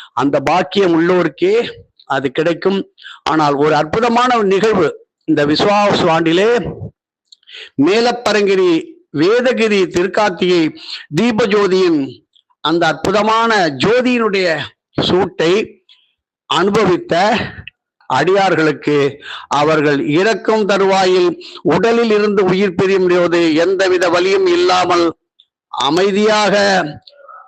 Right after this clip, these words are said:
இறப்பதற்கு வாத்தியார் ஆசி அளிக்கின்றார். இதை நாம் இப்பொழுது கேட்கின்றோமே, அடடா, இது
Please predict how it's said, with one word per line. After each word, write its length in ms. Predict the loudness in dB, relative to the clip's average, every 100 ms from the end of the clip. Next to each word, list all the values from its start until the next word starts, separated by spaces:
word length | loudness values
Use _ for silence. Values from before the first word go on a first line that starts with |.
| -4
இறப்பதற்கு 680 | 0 0 0 0 0 0 -2 0
வாத்தியார் 640 | 0 0 0 2 2 -2 -6 -4 -2 0
ஆசி 260 | 0 0 2
அளிக்கின்றார். 680 | 2 0 0 0 2 0 -2 -8 -14 -2 2
இதை 160 | 2 2
நாம் 160 | 2 0 0 -4
இப்பொழுது 460 | -2 0 0 0 0
கேட்கின்றோமே, 580 | -2 0 0 0 0 0 0
அடடா, 340 | 0 2 2 2
இது 160 | 0